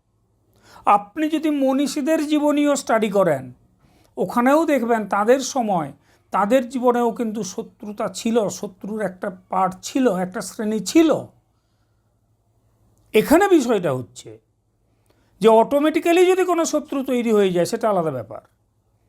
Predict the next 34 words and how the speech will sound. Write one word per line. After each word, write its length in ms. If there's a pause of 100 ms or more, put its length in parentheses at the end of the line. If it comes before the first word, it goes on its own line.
(180)
কিন্তু 160
একটা 180
কথাই 380
আছে 360 (920)
যে 80
জীবনে 380
একটা 260
বন্ধু 420
তৈরি 260
করতে 300
না 140
পারেন, 280
কোনো 200
অসুবিধা 400
নেই, 200 (300)
কিন্তু 200
ভুলেও 840 (720)
একটা 180
শত্রুর 680
কখনো 320
সৃষ্টি 420
করবেন 380
না। 460 (840)
তাহলে 260
কি 100
করতে 320
হবে? 280 (1200)
সবার 360
সাথে 320
একটু 200
ভালো 220
ব্যবহার 420
করতে 300
হবে, 260